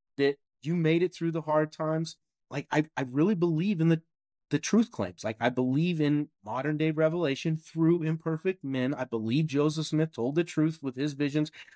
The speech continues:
I believe that the Book of Mormon is actually ancient scripture that's translated. And I've looked at it and considered every angle possible, um, to that. So yeah, I want you guys to know that, like,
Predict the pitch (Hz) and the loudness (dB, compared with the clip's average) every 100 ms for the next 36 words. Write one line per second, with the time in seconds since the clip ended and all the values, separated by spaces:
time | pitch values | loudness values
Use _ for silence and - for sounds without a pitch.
0 | - 123 123 131 123 131 160 170 156 160 | -2 0 2 2 2 2 0 2 0 2
1 | 139 151 180 165 151 139 143 147 165 - | 2 4 4 2 2 2 2 2 0 -2
2 | _ _ _ _ _ _ 131 127 - 101 | _ _ _ _ _ _ 0 0 -2 -2
3 | 107 - 160 160 156 120 135 - 160 - | -2 0 0 0 0 -2 -2 0 0 -2
4 | - - - 131 - 143 151 147 - _ | -14 -8 -2 -2 0 0 2 -2 -8 _
5 | _ - 151 147 143 139 139 147 - _ | _ -4 0 0 0 -2 2 0 -2 _
6 | _ _ - 139 139 135 _ 117 180 - | _ _ -4 -2 -2 -6 _ -4 -4 0
7 | 202 202 156 135 147 - 160 156 _ - | 0 0 -4 -8 -6 -2 0 0 _ -2
8 | 156 175 180 190 147 160 165 160 - 165 | 0 0 -4 -6 -2 0 2 0 -2 -4
9 | 175 147 113 113 120 _ _ _ _ - | -4 -6 -4 -6 -6 _ _ _ _ -4
10 | 123 120 110 - 208 131 90 - 120 113 | -2 -2 -4 -4 -2 -2 -4 -12 -12 -12
11 | _ - 214 139 110 _ - 131 160 175 | _ -4 -2 -2 -10 _ -12 -8 -6 -2
12 | 170 160 180 131 113 120 113 | -2 2 2 2 2 0 0